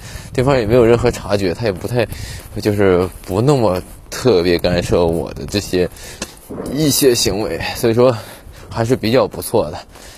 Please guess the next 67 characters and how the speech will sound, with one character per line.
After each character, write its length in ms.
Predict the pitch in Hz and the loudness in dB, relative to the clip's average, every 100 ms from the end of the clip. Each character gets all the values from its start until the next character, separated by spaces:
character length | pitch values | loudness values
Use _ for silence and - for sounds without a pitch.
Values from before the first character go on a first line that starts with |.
| - | -2
然 120 | 123 | 2
后 80 | 143 | 2
我 120 | 120 | 2
见， 220 | 110 165 | 2 0
见 180 | 135 160 | 2 2
到 80 | 131 | 2
的 60 | 120 | 2
时 100 | 123 | 4
候 160 | 120 | 4
呢， 140 | 123 107 | 4 2
他 80 | |
是， 160 | 117 127 | 2 -2
是 200 | 117 131 | 0 -2
之 120 | 120 | 0
前， 240 | 120 101 101 | -2 0 -2
前 220 | 107 107 | 0 -2
一 40 | |
天 160 | 107 104 | 0 0
他 80 | 104 | 0
跟 40 | |
我 180 | 107 92 | 0 -2
说 220 | - 104 | 0 0
过， 240 | 101 101 - - - - - | 2 2 0 -6 -6 -6 0
说， 100 | 110 | 0
说 320 | - - 107 | 2 2 4
那 180 | 107 101 | 4 2
个， 460 | 92 90 85 85 - - 101 - 113 | 2 2 0 -2 -4 -10 -12 -8 -6
就 120 | 135 | 2
有 120 | 139 143 | 4 6
感 200 | 131 87 | 4 2
情 160 | 98 | -2
了 120 | 95 | 0
嘛， 220 | 120 110 92 | 2 2 -2
因 100 | 107 | -4
为 160 | 104 117 | 0 2
年， 220 | 113 107 - - - - | 2 0 -2 -10 -20 -4
年 120 | 110 | -2
前 140 | 113 117 | 2 2
年 160 | 104 | 2
后 300 | 104 117 101 | 4 2 4
遇 160 | 104 113 | 2 2
到， 140 | 107 | 4
年 240 | 95 92 113 | 2 2 -2
前 120 | 107 | 0
年 160 | 98 110 | -2 0
后 340 | 127 117 98 92 - - | 2 4 2 0 -10 -16
相 200 | - 120 | -2 0
亲 340 | 110 123 127 120 | 2 2 2 0
遇 160 | 107 113 | 0 2
到 240 | 101 90 | 2 2
了， 200 | 78 82 95 | -2 -4 -4
遇 100 | 101 | 2
到 140 | 101 | 4
了 100 | 95 | 2
一 160 | 87 87 | 0 0
位， 260 | 101 98 92 - - - - - - | 2 2 0 -10 -20 -20 -20 -20 -4
呃， 220 | 107 107 | 0 0
他 160 | 101 107 | 0 -2
现 200 | 120 101 | 0 2
在 140 | 107 | 4
的 100 | 92 | 4
一 160 | 95 92 | 2 2
个 140 | 98 | 2
大 160 | 104 98 | 2 0
哥， 240 | 87 90 90 - - - | 0 -2 -2 -10 -18 -8
可 60 | 101 | -2
能， 260 | 104 117 | 0 0